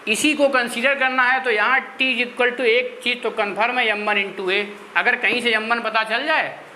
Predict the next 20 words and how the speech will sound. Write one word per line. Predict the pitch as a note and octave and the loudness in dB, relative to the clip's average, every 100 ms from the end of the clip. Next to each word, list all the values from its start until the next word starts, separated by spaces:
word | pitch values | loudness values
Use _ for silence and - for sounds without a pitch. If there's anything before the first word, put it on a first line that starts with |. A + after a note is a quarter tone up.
| - | -2
capital | G#3 G#3 A3 | 0 0 -2
एम | A3 | -2
के | G#3 | -4
form | G#3 A3+ C4 | 0 0 2
में | A3+ E3 | 0 -2
तो | D#3 | -2
भी | D#3 | -2
हम | C#3+ | 0
answer | C#3+ D#3 | -2 -2
मार | D3+ A#3+ | 0 -2
दें। | A#3+ A#3+ - - - - - - - - G#3 | -2 -12 -16 -20 -20 -20 -20 -20 -20 -4 0
अब | B3+ | 2
यहाँ | B3+ C#4+ - | 2 0 0
कैपिटल | A#3 A#3 - C#4 | 0 0 0 0
एम | C#4+ A#3+ | 0 -2
होगा | C#3+ E3+ C4 | -2 2 2
कितना, | B3+ B3+ C4 | 0 -2 0
ध्यान | G#3 A3+ A#3+ | 2 0 0
रखना, | B3 C4 - - - - - - - - - - - C3+ | 0 -2 -4 -10 -18 -20 -20 -20 -20 -20 -20 -20 -20 -6
ज़ीरो, | F#3 G3+ F3 | 0 2 0